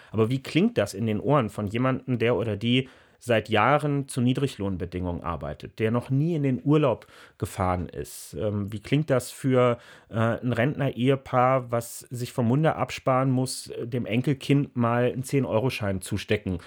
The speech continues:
ähm, zu können? Die klassischen Alltagssituationen.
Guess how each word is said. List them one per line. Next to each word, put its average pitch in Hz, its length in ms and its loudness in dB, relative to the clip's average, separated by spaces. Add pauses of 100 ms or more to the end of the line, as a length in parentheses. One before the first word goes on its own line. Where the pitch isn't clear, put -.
(320)
ähm, 101 220 0
zu - 100 -10
können? 92 220 -6
Die 120 80 -6
klassischen - 500 -2
Alltagssituationen. 92 1120 -4